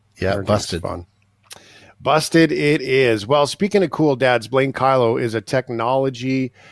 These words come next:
Speaker 2: hound. He loves all of the tech things, and, uh, he's the coolest dad in the world 'cause he gets the video games to try for free and the big T Vs and all the fun stuff. So here we are. We are a week away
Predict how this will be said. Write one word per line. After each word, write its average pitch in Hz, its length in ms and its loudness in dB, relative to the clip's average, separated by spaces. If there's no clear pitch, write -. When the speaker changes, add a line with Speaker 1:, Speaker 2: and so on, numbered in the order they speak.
Speaker 2:
hound. 143 720 -2
He 113 80 -4
loves 120 300 0
all 156 300 0
of 160 120 -2
the 135 80 -4
tech 139 280 -4
things, 131 760 -8
and, 117 420 -6
uh, 107 280 -2
he's 117 240 -6
the 110 80 -6
coolest 147 400 -2
dad 117 140 0
in 104 60 -6
the 107 80 -4
world 104 300 -4
'cause 107 140 -8
he 101 80 -10
gets 101 200 -6
the 98 80 -10
video 117 340 -2
games 113 400 -6
to - 80 -20
try 95 260 -8
for - 120 -16
free 127 460 -4
and 107 100 -8
the 98 80 -8
big 101 200 -8
T 98 160 -10
Vs 104 280 -6
and 92 100 -8
all 90 120 -4
the 87 80 -12
fun 90 240 -4
stuff. - 340 -6
So 127 300 2
here 151 180 2
we 190 140 4
are. 147 260 2
We 143 160 0
are 143 240 2
a 139 160 2
week 151 320 0
away 151 640 0